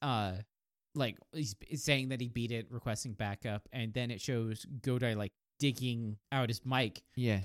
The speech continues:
Speaker 1: Perfectly fine.
Speaker 2: Yeah, totally unscratched,
Speaker 1: He's like,
Speaker 2: unscathed.
Speaker 1: "No," <laughs> and they're just like, "Whoa, that's
Speaker 2: It's creepy.
Speaker 1: w-, weird."
Speaker 2: Cool.
Speaker 1: Um,
Speaker 2: And then, um, he kinda gives an explanation.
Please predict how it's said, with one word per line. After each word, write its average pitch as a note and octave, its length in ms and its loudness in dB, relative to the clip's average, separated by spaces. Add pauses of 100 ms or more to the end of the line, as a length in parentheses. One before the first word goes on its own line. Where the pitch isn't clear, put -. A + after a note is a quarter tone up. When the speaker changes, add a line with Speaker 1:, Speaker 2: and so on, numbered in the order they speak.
Speaker 1:
Perfectly A#3 320 8
fine. G#2+ 340 2
Speaker 2:
Yeah, F#2 200 2
totally G#2+ 380 0
unscratched, F2+ 580 2
Speaker 1:
He's C#3 100 2
like, D3 140 4
Speaker 2:
unscathed. F2+ 540 2
Speaker 1:
"No," - 40 4
<laughs> - 20 -4
and D3 160 4
they're B2 100 0
just A2 160 -4
like, G#2 120 -4
"Whoa, C#3 200 -2
that's - 360 -4 (120)
Speaker 2:
It's - 80 -20
creepy. F#2+ 240 -2
Speaker 1:
w-, F2+ 200 -6
weird." A#2+ 380 -2 (160)
Speaker 2:
Cool. G#2 320 0 (120)
Speaker 1:
Um, D3 520 4 (160)
Speaker 2:
And A2+ 200 2
then, A2+ 220 0
um, F#2+ 520 0
he G#2 120 -8
kinda A2 160 0
gives G2 160 -2
an G2+ 80 0
explanation. F#2 840 -2